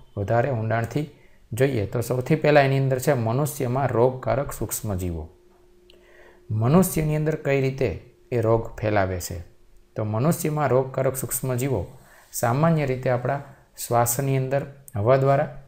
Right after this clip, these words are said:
પીવાલાયક પાણીમાંથી અથવા તો ખોરાક દ્વારા આપણા શરીરની અંદર આવા સૂક્ષ્મ જીવો છે એ પ્રવેશતા હોય છે. અને આવા પ્રવેશ મેળવેલ જે વ્યક્તિ છે, જે સંક્રમિત વ્યક્તિ કહેવાય છે, રોગી વ્યક્તિ છે,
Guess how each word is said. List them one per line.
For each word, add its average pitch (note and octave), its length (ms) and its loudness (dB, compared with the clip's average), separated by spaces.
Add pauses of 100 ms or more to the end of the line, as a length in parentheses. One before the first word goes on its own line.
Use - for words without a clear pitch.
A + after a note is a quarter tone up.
(760)
પીવાલાયક B2+ 540 2
પાણીમાંથી C#3 680 0 (180)
અથવા D3+ 240 -2
તો D#3 140 0
ખોરાક A#2+ 440 0
દ્વારા B2 260 2
આપણા B2 200 0
શરીરની A#2+ 380 -2
અંદર A#2+ 200 -2
આવા A#2 180 0
સૂક્ષ્મ B2 420 -4
જીવો A2+ 280 -2
છે C#3 120 -4
એ B2 100 -2
પ્રવેશતા F#2+ 560 -2
હોય E2+ 200 -2
છે. D#2+ 240 -8 (920)
અને A2+ 240 0 (480)
આવા A2+ 220 0
પ્રવેશ C3+ 500 0
મેળવેલ A2+ 560 0 (420)
જે A2 100 -2
વ્યક્તિ A2 460 -2
છે, G2+ 280 -2
જે A2 160 -2
સંક્રમિત C3+ 600 -2
વ્યક્તિ A2 400 -4
કહેવાય G#2 240 -2
છે, G#2+ 260 -2
રોગી A#2 320 0
વ્યક્તિ A#2 440 -2
છે, F2+ 220 -6